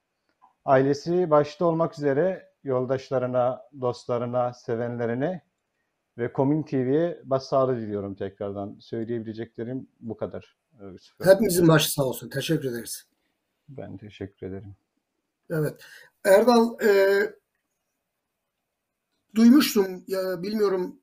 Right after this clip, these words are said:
Speaker 2: e, ne kadar doğru ama, e, doğru olduğuna, e, biraz daha emin olarak söylüyorum. E, bir, bir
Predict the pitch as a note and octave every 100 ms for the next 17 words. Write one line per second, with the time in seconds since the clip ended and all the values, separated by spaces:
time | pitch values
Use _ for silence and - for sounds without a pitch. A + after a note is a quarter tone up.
0 | - F#3 F3+ F3+ F#3 - - F3+ E3+ F3
1 | F3 F3 F3 F#3+ B3 - _ - F#3+ A3
2 | A3+ - G3 F#3 F3 F#3 F#3+ G3 F3 F#3
3 | F3+ F3+ - F#3+ F3 E3+ E3+ F#3 E3+ D3
4 | D#3 E3 D#3 C#3+ D3 - D#3 D#3 D3 -
5 | C3 C3+ F3 A#3 _ _ _ _ _ -
6 | F3 E3 E3+ - G3+ F3 - - -